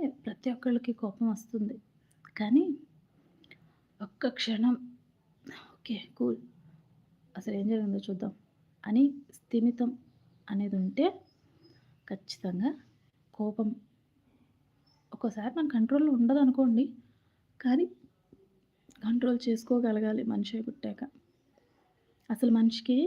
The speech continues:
మౌనం ఇచ్చేంత ఆహ్, సుగుణ-, గుణాలు, సుగుణాలు కాదు.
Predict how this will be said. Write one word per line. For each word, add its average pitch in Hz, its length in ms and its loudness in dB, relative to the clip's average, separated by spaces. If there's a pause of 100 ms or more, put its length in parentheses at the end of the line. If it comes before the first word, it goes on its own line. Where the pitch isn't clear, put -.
(880)
మౌనం 214 460 4 (1080)
ఇచ్చేంత 220 540 0 (1900)
ఆహ్, 214 260 2
సుగుణ-, 226 520 4
గుణాలు, 214 440 4 (120)
సుగుణాలు 220 400 0
కాదు. 208 220 -8